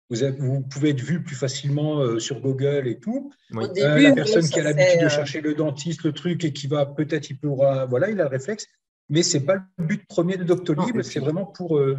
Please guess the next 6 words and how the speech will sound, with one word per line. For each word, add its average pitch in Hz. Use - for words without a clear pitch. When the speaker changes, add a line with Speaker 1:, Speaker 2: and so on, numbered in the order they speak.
Speaker 1:
désengorger. 147
Speaker 2:
Et 143
puis, 151
je, 131
et 135
puis, 185